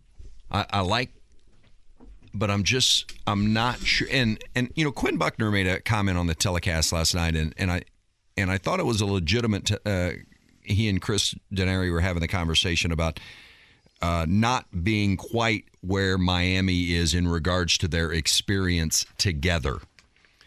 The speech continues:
And the togetherness of the young Pacers team haven't, you know, Halliburton hasn't even been there. Well, he's been there right at a year. You know, so these guys, for the most part, haven't even played together a year. So, uh,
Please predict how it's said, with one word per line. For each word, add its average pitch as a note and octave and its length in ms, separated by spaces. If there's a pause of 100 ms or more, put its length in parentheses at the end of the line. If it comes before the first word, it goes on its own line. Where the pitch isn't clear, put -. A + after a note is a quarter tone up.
And F#2+ 160
the F#2 60
togetherness G#2+ 720
of F#2+ 220
the G2+ 100
young A2+ 440
Pacers G#2+ 560
team F#2+ 540 (480)
haven't, C3 420
you C3 80
know, G#2 80
Halliburton B2 560
hasn't A2+ 220
even G#2 200
been G#2 160
there. G2+ 140
Well, A#2 140
he's A#2+ 140
been B2 160
there A2 120
right A2 240
at G2 160
a F2 40
year. E2 380 (520)
You F#2+ 80
know, E2 120
so A2 440
these D#3+ 260
guys, B2 480 (240)
for - 140
the C3 80
most G3 260
part, A#2 180
haven't C#3 240
even G#2 240
played A2+ 340
together F2+ 540
a F#2 80
year. E2 540 (400)
So, A2+ 400 (540)
uh, E2 300